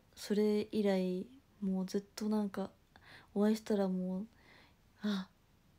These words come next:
なんか、芸能人の方に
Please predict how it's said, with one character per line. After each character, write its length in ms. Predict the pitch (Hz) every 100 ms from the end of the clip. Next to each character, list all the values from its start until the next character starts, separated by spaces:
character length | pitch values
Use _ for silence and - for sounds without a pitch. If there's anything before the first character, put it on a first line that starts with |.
| _ _ _ _ -
な 100 | 190
ん 40 | 190
か、 180 | - - _ _ _ _ _
芸 220 | - 208
能 180 | 202 196
人 220 | 190 190
の 160 | 180 190 - _ - _ _ -
方 260 | - -
に 180 | 202